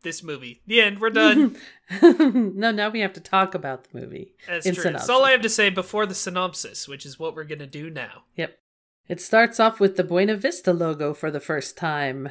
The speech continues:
Speaker 2: No more R K O.
Speaker 1: R I P.
Speaker 2: <laughs>
Speaker 1: R K O was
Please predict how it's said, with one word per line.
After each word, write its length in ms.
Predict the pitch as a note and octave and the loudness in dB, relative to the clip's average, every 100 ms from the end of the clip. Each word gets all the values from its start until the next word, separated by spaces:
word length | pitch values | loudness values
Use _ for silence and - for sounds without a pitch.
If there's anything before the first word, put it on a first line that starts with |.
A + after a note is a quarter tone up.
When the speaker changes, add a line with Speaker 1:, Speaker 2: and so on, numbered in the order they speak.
| - | -8
Speaker 2:
No 220 | D#3+ F#3 | -4 -2
more 320 | G3+ G3+ G#3+ | 0 -2 0
R 200 | - F#3 | 2 2
K 360 | G3+ F#3+ G3+ D#3+ | 2 0 2 2
O. 560 | F3+ G3 D3 B2 A2 - _ _ | 0 0 -2 -4 -6 -10 _ _
Speaker 1:
R 200 | E3 E3 | -6 -4
I 100 | F#3+ | -6
P. 400 | G3+ F3 C#3 _ _ | -10 -16 -16 _ _
Speaker 2:
<laughs> 160 | _ - B3+ G#4+ F#4 G4 F4 F4 C#4+ - - - | _ 4 8 8 8 4 4 2 -6 -6 -8 4
Speaker 1:
R 180 | A#3 | 4
K 300 | C#4+ C#4+ C4+ | 4 2 6
O 160 | B3 A3+ | 8 6
was 640 | F#3+ F#3 A3 G3+ E3+ D3 | 2 2 4 4 0 -6